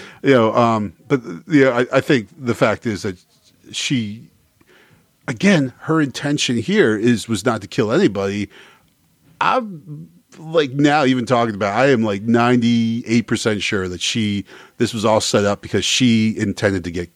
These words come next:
to get caught. She intended to get chained up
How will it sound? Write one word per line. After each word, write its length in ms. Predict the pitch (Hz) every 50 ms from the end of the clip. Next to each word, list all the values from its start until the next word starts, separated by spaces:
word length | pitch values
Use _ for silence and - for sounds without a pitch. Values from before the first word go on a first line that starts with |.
| _ _ _ _ _ _ -
to 80 | -
get 180 | 92 95 90 - _ _ _ -
caught. 320 | - - 110 - - - _ _ _ _ _ _ _
She 160 | - - 127
intended 480 | 104 95 - 123 110 101 92 85 - -
to 140 | - 131 85
get 240 | 82 95 87 - _ _ _ _ _ _ _ _ _ _ _ _ _ _ -
chained 360 | - - 135 117 107 101 92
up 260 | 95 92 90 - -